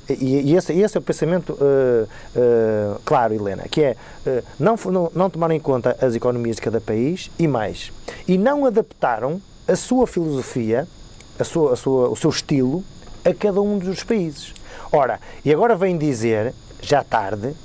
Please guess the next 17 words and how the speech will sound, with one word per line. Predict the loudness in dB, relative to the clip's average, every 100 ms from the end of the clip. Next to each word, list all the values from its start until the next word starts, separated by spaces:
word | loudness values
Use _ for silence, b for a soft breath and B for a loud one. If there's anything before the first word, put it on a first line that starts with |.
| -18 -10
porque | -8 -4
depois | -4 -4 -6 -6 0 0
de | 0
quatro | 0 0 0 0
anos | 0 -2 -8 -12 -18 B B B
de, | -2 2 4 4 2 -2 B B
digamos, | -4 2 2 2 -4 -2
de | 2 2 2
asfixiar | -4 0 -2 -2 0 2 4 2 -2 -6 0
algumas | 0 2 0 0 2
das | 0 -2
economias, | -2 -2 -2 -4 -4 -4 -8 -18 -20 -20
o | -16
caso | -12 -10 -10
de, | -8 -6 -2
da | 0
Grécia, | 2 4 2 0 -6